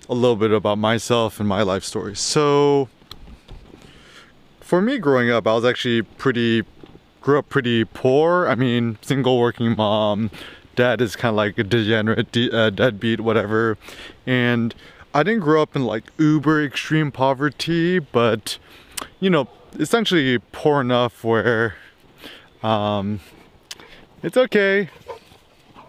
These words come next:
Nice doggy. <laughs> He's like, "I wanna play." <laughs>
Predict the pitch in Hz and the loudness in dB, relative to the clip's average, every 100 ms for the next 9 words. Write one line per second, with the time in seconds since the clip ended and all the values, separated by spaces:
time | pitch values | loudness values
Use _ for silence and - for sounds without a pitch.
0 | - - - - - - - - - - | -20 -20 -20 -20 -20 -20 -20 -20 -20 -20
1 | _ - 127 151 156 - 131 117 101 95 | _ -18 -12 -10 -10 -2 0 0 -6 -14
2 | 107 - - - _ - - - - - | -16 -20 -20 -20 _ -20 -20 -20 -20 -8
3 | 120 131 143 117 - - - - - 170 | -4 -2 -4 -6 -12 -20 -20 -16 -8 0
4 | 175 165 170 233 240 175 185 175 151 127 | 2 4 2 2 0 0 2 2 2 0
5 | - 151 170 147 - | -2 -2 0 -2 -6